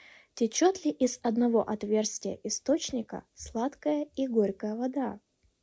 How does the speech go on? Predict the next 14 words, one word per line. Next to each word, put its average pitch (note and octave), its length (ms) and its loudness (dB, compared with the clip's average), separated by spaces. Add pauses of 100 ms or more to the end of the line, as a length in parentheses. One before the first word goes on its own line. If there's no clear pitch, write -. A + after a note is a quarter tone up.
(560)
Мудр B3 400 2
ли F#3+ 340 0 (140)
и A3 100 4
разумен G#3+ 540 2
кто G3 200 -2
из F#3+ 180 2
вас? F#3+ 420 -6 (340)
Докажи A3 460 4
это D4+ 280 2
на C#4 120 2
самом B3+ 400 4
деле C4 260 4
добрым A3+ 420 0
поведением G3 840 0